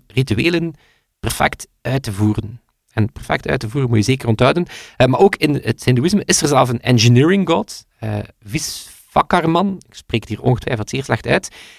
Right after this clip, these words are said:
Ehm, en is er zelfs sprake dat toestellen, ehm, net omdat er zoiets bestaat als een soort engineering god, kunnen toestellen eigenlijk zelf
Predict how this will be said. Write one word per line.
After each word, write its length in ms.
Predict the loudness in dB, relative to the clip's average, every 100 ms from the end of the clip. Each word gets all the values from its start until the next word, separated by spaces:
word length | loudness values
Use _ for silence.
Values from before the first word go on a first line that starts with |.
| _
Ehm, 320 | 2 4 6 2 _ -20 _ _ _
en 160 | -2 2
is 160 | 2
er 80 | 4
zelfs 180 | 4 2
sprake 320 | 2 0 2
dat 120 | -2 2
toestellen, 640 | 2 2 2 2 2 0 -6 _ _
ehm, 560 | -10 -4 -2 0 -2 -4 _
net 400 | 4 4 2 0
omdat 380 | 2 4 2 0
er 80 |
zoiets 260 | 0 0 0
bestaat 380 | -2 0 0 0
als 120 | -4
een 100 | -6
soort 240 | -12 -10
engineering 600 | -4 -4 -2 -4 -2 -2
god, 280 | -2 -2 -6
kunnen 240 | -2 -2 0
toestellen 380 | -2 0 -4 -4
eigenlijk 240 | -6 -2
zelf 120 | -2